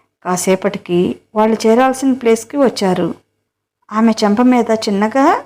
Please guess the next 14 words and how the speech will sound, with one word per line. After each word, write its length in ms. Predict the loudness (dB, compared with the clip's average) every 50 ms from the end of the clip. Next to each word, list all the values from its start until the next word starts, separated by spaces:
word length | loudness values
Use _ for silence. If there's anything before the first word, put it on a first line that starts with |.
| _ _ _ -2
గాలి 220 | 0 2 2 2 2
ఊదుతూ, 600 | 2 2 0 -2 -4 -10 _ -4 -2 -2 -2 -2 -6 _ _ _ _ _ _ -6
"నైని" 580 | -2 0 2 2 2 2 4 4 4 2 2 -2 -8 _ -8
అన్నాడు 540 | -4 -2 0 0 2 2 2 2 0 -2 -4 -8 _ _ _ _ _ _ _ _ _ _ _ _ _ _
మృదుమధురంగా 920 | -2 0 2 2 4 2 2 2 2 2 2 2 2 2 2 2 0 0 -4 -8 _ -4
ఆమె 140 | -2 0 0 0 2
చెవిలో. 420 | 2 2 2 2 2 0 0 -2 -6 _ _ _ _ _ _ _ _ _ _ _
"మ్మ్" 580 | -2 2 2 4 4 4 4 4 4 2 2 0 -4 -8 _ _ -2
అని 140 | 0 0 0
కొంచెం 420 | 0 0 -2 0 0 -2 -2 0
కదిలి 460 | 0 0 2 2 4 2 2 2 -2 -4 _ _ _ _ _ _ _ _ _ _ _ _ -4
మళ్ళీ 280 | -2 0 2 2 4
నిద్రలోకి 560 | 4 2 2 0 -2 -4 0 0 0 0 -2 -4
జారుకుంది. 680 | -2 -2 -2 -2 -2 -6 -6 -4 -2 -2 -2 -4 -4